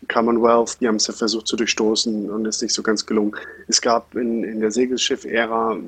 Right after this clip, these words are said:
mehrfach Gefechte dort in diesem Bereich. Also von daher so, so ein Durchbruchsszenario, wo man dann vielleicht auch gegen noch P V E gesteuerte Zerstörer, die dann halt irgendwie angreifen oder sowas in der Richtung. Da kann man, glaub ich, mit Küss-,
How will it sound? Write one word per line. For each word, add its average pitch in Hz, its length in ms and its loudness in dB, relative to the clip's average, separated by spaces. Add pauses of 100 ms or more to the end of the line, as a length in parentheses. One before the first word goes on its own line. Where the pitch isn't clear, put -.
(140)
mehrfach 113 440 -2
Gefechte 110 720 0
dort 107 320 4
in 113 100 0
diesem 107 220 0
Bereich. 101 420 0
Also 104 160 0
von 123 160 4
daher 120 280 6 (280)
so, - 160 4
so 113 140 6
ein 117 80 2
Durchbruchsszenario, 131 1120 4
wo 120 80 0
man 117 200 2
dann 110 200 0
vielleicht 110 300 -2
auch 110 100 -6
gegen 113 220 -2
noch 107 200 -4
P 120 140 0
V 117 160 2
E 120 160 0
gesteuerte 120 720 2 (460)
Zerstörer, 131 420 2
die 123 120 2
dann 117 180 0
halt 110 140 0
irgendwie 113 200 -6
angreifen 104 420 -4
oder 101 120 -8
sowas 107 240 -6
in 107 80 -6
der 104 80 -2
Richtung. 107 280 -6 (320)
Da 120 120 4
kann 147 200 2
man, 143 140 2
glaub 139 160 4
ich, 127 80 -6
mit 131 140 -4
Küss-, - 300 -2